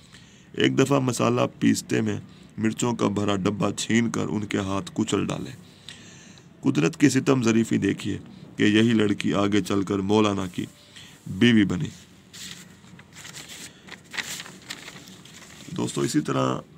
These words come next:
एक और जगह पे मौलवी साहब के बारे में लिखते हैं कि मौलवी नज़ीर अहमद बहुत सख्त गिर थे और बहुत नरम दिल भी। मुसलमानों में तिजारत का शौक़ पैदा करने के लिए,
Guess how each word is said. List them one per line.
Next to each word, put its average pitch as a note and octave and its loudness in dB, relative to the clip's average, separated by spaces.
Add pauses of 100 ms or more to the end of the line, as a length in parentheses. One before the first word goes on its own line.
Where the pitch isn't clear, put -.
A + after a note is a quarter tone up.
(120)
एक - -6
और B2 0
जगह A#2 0
पे A2+ -2 (720)
मौलवी A2 -2
साहब G#2+ -4
के A2+ -4
बारे G2+ -2
में G2+ -2
लिखते F#2+ -6
हैं F#2+ -6 (640)
कि - -6
मौलवी A#2+ 2
नज़ीर B2 2
अहमद A#2 0
बहुत A2 0
सख्त A2 -6
गिर G2 -2
थे - -10 (520)
और G#2+ 0
बहुत A2+ 2
नरम G#2+ 2
दिल G2 -2
भी। F#2 -6 (580)
मुसलमानों A#2+ 2
में C3 -2
तिजारत A#2 0
का A#2 -2
शौक़ A2 -2 (280)
पैदा G#2+ 0
करने G#2+ -4
के A#2 0
लिए, G#2+ 0